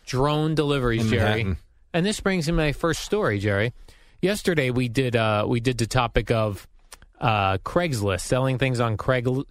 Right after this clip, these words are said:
Speaker 1: Craigslist or the Let Go app.
Speaker 2: Right.
Speaker 1: And I was saying how, uh, you never know who you're making an exchange with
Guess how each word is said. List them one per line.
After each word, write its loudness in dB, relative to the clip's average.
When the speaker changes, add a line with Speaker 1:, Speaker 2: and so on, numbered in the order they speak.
Speaker 1:
Craigslist 0
or 2
the 0
Let 0
Go 0
app. 0
Speaker 2:
Right. -2
Speaker 1:
And 2
I 4
was 0
saying 0
how, 2
uh, 2
you 0
never 2
know 0
who -2
you're -2
making 0
an 0
exchange -4
with -8